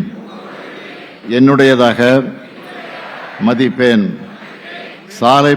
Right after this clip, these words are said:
பாதுகாப்பு எனது உரிமை மற்றும்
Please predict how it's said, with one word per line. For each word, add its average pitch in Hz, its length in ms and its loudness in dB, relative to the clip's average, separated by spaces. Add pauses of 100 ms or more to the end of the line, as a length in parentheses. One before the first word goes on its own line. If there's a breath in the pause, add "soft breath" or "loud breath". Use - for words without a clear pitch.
பாதுகாப்பு 127 600 2 (1600)
எனது 127 220 2 (120)
உரிமை 127 380 2 (1300)
மற்றும் 127 440 2